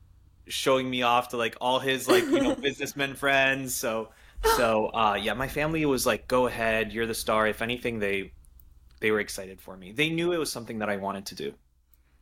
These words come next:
Speaker 2: So before we get into the actual show, where did you grow up? Like, where are you from? Because I know that some, like, Copen, on the other hand, he has fifteen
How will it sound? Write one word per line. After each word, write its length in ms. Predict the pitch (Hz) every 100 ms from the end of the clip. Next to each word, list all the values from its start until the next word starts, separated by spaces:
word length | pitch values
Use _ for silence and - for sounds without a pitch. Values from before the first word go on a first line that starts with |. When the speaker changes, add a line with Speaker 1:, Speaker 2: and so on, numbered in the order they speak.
| _ _
Speaker 2:
So 500 | - - 269 240 202
before 360 | 202 262 262 285
we 120 | 381
get 200 | 330 196
into 240 | 185 190 202
the 140 | -
actual 440 | 165 - - 175 160
show, 320 | - 220 170
where 240 | 180 208
did 200 | 320 -
you 80 | 277
grow 300 | 254 214 175
up? 240 | 143 -
Like, 180 | 175 180
where 180 | 185 208
are 40 |
you 160 | 254 214
from? 480 | 208 175 147 101 156
Because 300 | 214 214 208
I 100 | 190
know 380 | 185 202 254 254
that 580 | 220 185 165 156 -
some, 320 | - - 202 -
like, 220 | 196 -
Copen, 580 | - 202 233 156 113 113
on 340 | 165 160 156 -
the 80 |
other 200 | 135 151 156
hand, 180 | 143
he 40 | 156
has 160 | 156 -
fifteen 680 | 156 - 170 151 147 151